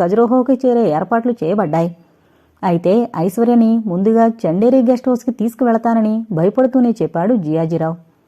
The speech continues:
బెంగళూరులో తను చేసిన ప్రపోజల్ని ఆమె ఎక్కడ తిరస్కరిస్తుందోనని భయపడిన అతనికి వెంటనే ఆశ్చర్యం ముంచుకొచ్చింది. చండేరి ప్రయాణం అనేసరికల్లా ఎగిరి గంతేసింది ఐశ్వర్య. ఆమె అలా ఎందుకు సంతోషిస్తుందోనన్న విషయం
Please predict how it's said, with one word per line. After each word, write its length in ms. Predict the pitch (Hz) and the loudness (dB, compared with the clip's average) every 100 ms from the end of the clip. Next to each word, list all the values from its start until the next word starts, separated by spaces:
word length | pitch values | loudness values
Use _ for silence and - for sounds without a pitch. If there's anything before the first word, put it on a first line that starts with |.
| _ _ _ _ 220 | _ _ _ _ -2
బెంగళూరులో 680 | 190 196 214 262 254 254 262 | 0 2 4 4 6 4 4
తను 280 | 254 226 - | 2 0 0
చేసిన 280 | 175 190 240 | -2 0 0
ప్రపోజల్ని 880 | 233 175 170 220 233 196 165 233 269 214 | 2 0 2 2 2 2 0 -2 -2 -4
ఆమె 260 | 208 214 | -2 0
ఎక్కడ 280 | 165 156 226 | -2 -2 -2
తిరస్కరిస్తుందోనని 960 | 233 175 185 269 262 269 262 254 254 233 | -2 -2 -2 -2 -2 2 2 4 2 2
భయపడిన 460 | 165 190 262 262 | 0 0 2 2
అతనికి 600 | 247 - 175 226 226 220 226 _ _ - | 2 -2 -2 0 2 0 0 _ _ -8
వెంటనే 420 | 165 170 208 220 | -4 -2 -2 -2
ఆశ్చర్యం 400 | 185 170 214 214 | -2 -2 -2 -2
ముంచుకొచ్చింది. 640 | 196 175 - 180 165 170 175 _ _ _ _ _ _ - | -2 -2 -2 -4 -2 -4 -4 _ _ _ _ _ _ -4
చండేరి 380 | 190 202 247 277 | 0 2 4 4
ప్రయాణం 400 | 277 277 269 269 | 4 2 4 4
అనేసరికల్లా 720 | 208 220 247 247 247 240 233 | 2 0 0 0 2 4 2
ఎగిరి 520 | 233 214 175 247 180 | 2 0 2 0 0
గంతేసింది 580 | 160 175 240 175 160 262 - | -2 0 0 0 -2 -2 -2
ఐశ్వర్య. 440 | 156 175 160 160 170 _ _ _ _ _ _ _ - | -6 -4 -4 -4 -6 _ _ _ _ _ _ _ -2
ఆమె 300 | 254 254 254 | 2 4 4
అలా 200 | 240 240 | 4 4
ఎందుకు 400 | 226 185 240 285 | 4 2 0 0
సంతోషిస్తుందోనన్న 1000 | 269 185 196 247 240 277 269 269 262 254 | 0 -2 0 0 2 4 6 6 6 4
విషయం 520 | 170 175 240 233 233 | 2 -2 0 0 0